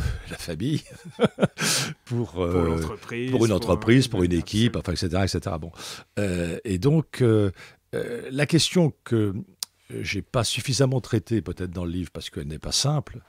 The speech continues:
Speaker 1: évidemment, euh, c'est celle de la permanence de cette question de la juste taille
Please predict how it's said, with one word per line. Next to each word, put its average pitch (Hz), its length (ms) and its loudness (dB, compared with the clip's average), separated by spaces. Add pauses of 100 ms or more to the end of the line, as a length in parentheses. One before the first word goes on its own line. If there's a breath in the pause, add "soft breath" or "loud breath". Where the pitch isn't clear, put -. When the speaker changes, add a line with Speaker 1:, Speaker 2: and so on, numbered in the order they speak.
(420 loud breath)
Speaker 1:
évidemment, 80 500 -6 (460 soft breath)
euh, 104 240 -6
c'est - 220 0
celle 165 520 4 (640 soft breath)
de 120 540 -2
la 101 160 -2
permanence 160 680 6
de 110 60 -2
cette 98 200 -4
question 101 460 -2
de 85 100 -6
la 80 80 -2
juste - 460 -8
taille 160 440 0